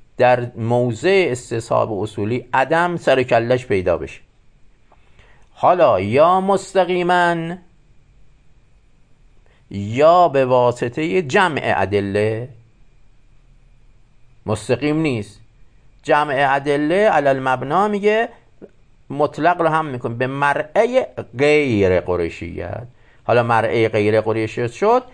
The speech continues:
شک کردیم، داستان استصحاب عدم ازلی مطرح می‌شد. پس یه نکته راجع به عدم.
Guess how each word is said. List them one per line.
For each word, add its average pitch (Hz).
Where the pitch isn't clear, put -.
شک 110
کردیم، 131
داستان 147
استصحاب 120
عدم 90
ازلی 80
مطرح -
می‌شد. -
پس 123
یه 220
نکته 196
راجع 156
به 156
عدم. 85